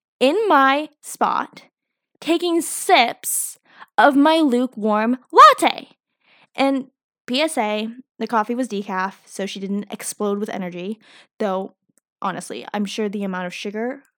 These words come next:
probably made up for it. So, Rose, <laughs> very sorry. Anyways,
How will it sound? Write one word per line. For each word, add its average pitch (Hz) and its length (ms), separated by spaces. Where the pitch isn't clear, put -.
probably 202 540
made 190 240
up - 160
for 277 160
it. 403 300
So, 196 500
Rose, 196 500
<laughs> - 260
very 233 180
sorry. 208 440
Anyways, 208 480